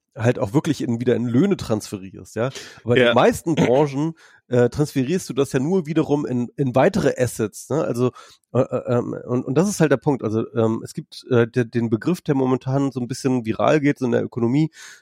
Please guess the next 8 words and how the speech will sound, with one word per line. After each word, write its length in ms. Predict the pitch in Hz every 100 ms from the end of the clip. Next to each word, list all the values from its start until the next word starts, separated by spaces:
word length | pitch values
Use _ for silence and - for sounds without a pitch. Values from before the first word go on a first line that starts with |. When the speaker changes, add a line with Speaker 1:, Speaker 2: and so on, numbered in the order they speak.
| -
Speaker 1:
der 60 | 110
nennt 140 | 131
sich, 260 | 135 123 -
ähm, 280 | 120 110 117 -
Asset 260 | 147 170 -
Inflation 800 | 123 - 113 131 - 110 90 _ _ _ _ _ _ _ -
oder 180 | 117 104 -
Asset, 340 | 120 - 143